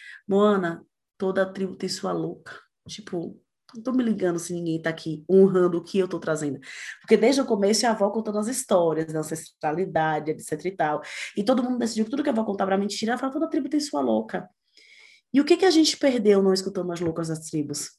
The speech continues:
Sabe, das nossas tribos. Que essa pessoa que era desviante, que era diferente, ou que tava sustentando coisas que o resto decidiu, normalmente os homens decidiram que não vai seguir.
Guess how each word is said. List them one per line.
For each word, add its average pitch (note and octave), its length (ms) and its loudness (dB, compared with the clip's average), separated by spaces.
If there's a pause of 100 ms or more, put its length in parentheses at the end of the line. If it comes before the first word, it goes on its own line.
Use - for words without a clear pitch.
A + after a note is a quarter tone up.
(640)
Sabe, F#3 240 2
das G#3+ 200 4
nossas A3+ 420 2
tribos. D#3+ 320 -8
Que C#4+ 340 0 (300)
essa C4+ 320 6
pessoa A#3 480 2
que G#3+ 160 -4
era G#3+ 240 8
desviante, F#3 640 2
que G3 120 -2
era F#3+ 200 6
diferente, F#3+ 600 -2
ou G3+ 60 0
que G#3 200 -8
tava F#3+ 200 0
sustentando G#3+ 560 -2
coisas G3 260 2
que - 100 -10
o G3+ 40 0
resto F#3+ 260 4
decidiu, F#3 640 -2 (340)
normalmente F3+ 480 4
os E3 140 -2
homens D#3 320 0
decidiram D#3+ 460 -4
que E3 100 -6
não D#3 120 -6
vai D#3 160 -2
seguir. D3+ 500 -6